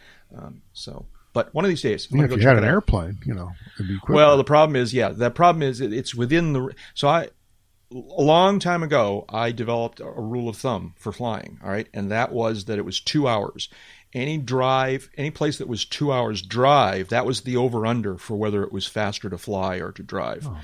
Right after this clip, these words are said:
Speaker 2: man. Uh, you, you,
Speaker 1: Well,
Speaker 2: you, you're applying fixed criteria to something that, that, uh, is more, uh, you're applying, uh,
Speaker 1: we don't all
Speaker 2: ob-,
Speaker 1: get to walk
Speaker 2: object-,
Speaker 1: out.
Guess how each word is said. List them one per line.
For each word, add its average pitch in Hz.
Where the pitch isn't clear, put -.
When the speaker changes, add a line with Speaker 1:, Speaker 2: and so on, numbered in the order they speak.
Speaker 2:
man. 175
Uh, 156
you, 170
you, 165
Speaker 1:
Well, 165
Speaker 2:
you, 190
you're 165
applying 175
fixed -
criteria 143
to 104
something 101
that, 104
that, 107
uh, 104
is 107
more, 113
uh, 123
you're 127
applying, 143
uh, 113
Speaker 1:
we 160
don't 240
all 185
Speaker 2:
ob-, 180
Speaker 1:
get -
to 143
walk 156
Speaker 2:
object-, 170
Speaker 1:
out. -